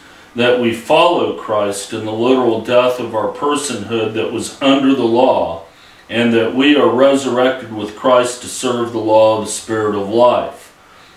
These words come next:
It is the belief that we have escaped the condemnation of the law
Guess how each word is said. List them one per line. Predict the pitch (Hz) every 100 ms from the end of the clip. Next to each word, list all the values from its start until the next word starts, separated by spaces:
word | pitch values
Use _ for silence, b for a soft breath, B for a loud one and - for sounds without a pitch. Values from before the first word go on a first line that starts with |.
| -
It | 151 170
is | 170 -
the | 131
belief | 123 131 139 143 -
that | - 156 135
we | 135 135
have | 135 127 123
escaped | 107 - - - 175 175 - - -
the | 113
condemnation | - 135 131 131 117 127 131 - 120
of | 113 104
the |
law | 110 120 123 101 - -